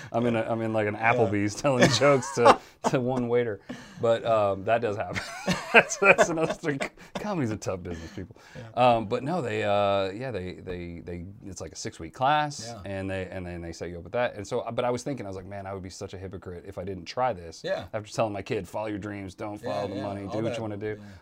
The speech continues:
Speaker 1: all that, all that cool parent stuff that you, you know, the
Speaker 2: You
Speaker 1: wisdom
Speaker 2: don't
Speaker 1: that
Speaker 2: really mean, yeah.
Speaker 1: Uh, yeah.
Speaker 2: That's good,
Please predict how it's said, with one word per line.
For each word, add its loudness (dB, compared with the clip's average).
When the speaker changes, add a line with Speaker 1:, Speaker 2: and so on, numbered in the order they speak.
Speaker 1:
all -4
that, -10
all -4
that -8
cool -6
parent -8
stuff -8
that -8
you, -6
you -12
know, -10
the -
Speaker 2:
You -6
Speaker 1:
wisdom -2
Speaker 2:
don't 0
Speaker 1:
that -2
Speaker 2:
really -6
mean, -6
yeah. -10
Speaker 1:
Uh, -6
yeah. 6
Speaker 2:
That's -2
good, -4